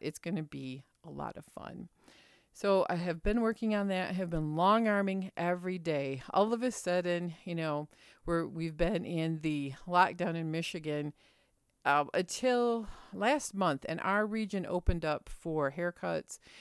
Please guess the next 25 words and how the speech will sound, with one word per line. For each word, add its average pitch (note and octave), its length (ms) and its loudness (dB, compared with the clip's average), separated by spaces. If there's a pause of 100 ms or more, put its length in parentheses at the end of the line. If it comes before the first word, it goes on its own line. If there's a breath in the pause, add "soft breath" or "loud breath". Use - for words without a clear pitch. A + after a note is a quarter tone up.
(200 loud breath)
and D#3 520 -4
gyms. D3 640 -4
And C#3+ 100 -6
my C#3+ 80 -4
husband F#3 360 -2
went F3 160 -2
to - 60 -18
the E3 100 -4
gym E3+ 280 -4
once G#3 400 0 (320 loud breath)
and F3 60 -8
got F#3+ 180 0
sick. - 420 0
Hey, G3 200 0
go F3 200 0
figure. F#3 720 0
<laughs> - 1400 6
I F4+ 160 10
feel D4+ 240 6
bad G#3+ 320 6
for F#3+ 160 0
the E3 120 0
guy, D#3 260 2
but D#3+ 220 0
he, E3+ 220 -4